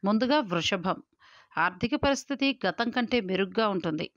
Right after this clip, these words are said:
సన్నిహితుల సాయం అందుతుంది. వ్యవహారాలలో విజయం లభిస్తుంది.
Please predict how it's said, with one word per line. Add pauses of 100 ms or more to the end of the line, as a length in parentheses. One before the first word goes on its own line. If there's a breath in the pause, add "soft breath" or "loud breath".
(460 soft breath)
సన్నిహితుల
సాయం
అందుతుంది. (640 soft breath)
వ్యవహారాలలో
విజయం
లభిస్తుంది.